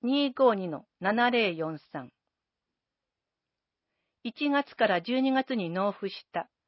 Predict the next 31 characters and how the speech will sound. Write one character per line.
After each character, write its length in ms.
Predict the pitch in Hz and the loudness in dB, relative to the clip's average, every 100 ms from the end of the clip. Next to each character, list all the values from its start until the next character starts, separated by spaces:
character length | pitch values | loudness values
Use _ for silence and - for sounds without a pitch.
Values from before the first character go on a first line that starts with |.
| _ _ _ | _ _ _
一、 420 | 190 - 214 - _ _ _ - | -16 -12 -12 -12 _ _ _ -6
国 260 | 214 277 | -2 0
民 220 | 277 269 269 | 2 2 2
健 220 | 254 254 | 2 0
康 300 | - 254 240 | 0 0 2
保 140 | 233 - | 0 0
険 260 | 220 180 - | -2 -4 -10
税。 220 | 147 135 _ _ _ _ _ _ _ _ | -14 -16 _ _ _ _ _ _ _ _
二、 240 | 226 233 - _ | -4 -4 -8 _
介 240 | - 247 277 | 2 4 4
護 140 | 262 | 0
保 160 | 247 233 | 0 -2
険 300 | 240 220 175 | -2 -2 -6
料。 260 | 143 135 127 _ _ _ _ _ _ _ _ _ | -12 -16 -20 _ _ _ _ _ _ _ _ _
三、 320 | 226 214 247 _ _ _ | 0 0 -4 _ _ _
後 240 | 302 285 | 2 4
期 160 | - 190 | 2 0
高 260 | - 240 | 4 4
齢 220 | 240 226 185 | 6 2 0
者 240 | - 147 190 | -2 -2 0
医 60 | |
療 200 | 254 269 | 4 4
保 140 | 247 233 | 4 0
険 220 | 269 254 | 0 0
料 240 | 196 175 151 | 0 0 -2
を 80 | |
記 140 | - - | -8 0
載 220 | 196 190 | 2 2
し 100 | - | -2
た 160 | 185 175 | -4 -4
通 280 | - 160 | -12 -14